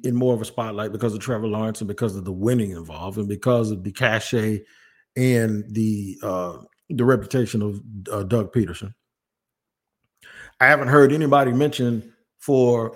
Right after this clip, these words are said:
at least twelve months now about Jaguar-, the Jaguars moving, the Jaguars are irrelevant. I haven't heard any of that stuff. All I've heard is praise,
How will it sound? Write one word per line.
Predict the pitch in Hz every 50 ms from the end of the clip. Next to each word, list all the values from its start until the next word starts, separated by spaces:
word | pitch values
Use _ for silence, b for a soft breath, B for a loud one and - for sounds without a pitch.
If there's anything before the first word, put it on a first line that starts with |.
| - -
at | 123 -
least | 127 139 160 147 -
twelve | - 151 139 139 127 123
months | 127 131 123 104 113
now | 110 101 95 107
about | 110 113 113 104 - 127 117
Jaguar-, | 101 107 110 107 104 - 123 110 110 117 - -
the | 127 120 123 117 113
Jaguars | 107 131 113 110 110 117 117 127 120
moving, | 120 120 120 117 104 110 104 107 107 b b b b b b b b _
the | - 175 131 117
Jaguars | 104 127 120 120 110 113 117 120 113 113
are | 110 117 120
irrelevant. | 120 120 120 113 113 104 110 110 113 - _ _ _ _ _ _ _ - -
I | 107 127
haven't | 135 127 131
heard | 131 127 131
any | 139 135 123 117
of | 107
that | 98 87
stuff. | - - - 95 85 - _ _ _ _ _ _ _
All | - 113 123 135 139
I've | 135 139 117
heard | 123 135 131 131 135 135 120
is | 117 110 101 92 - - _ _ _ _ _ _ _ _ _ _ _
praise, | 131 135 127 131 135 135 135 139 139 139 -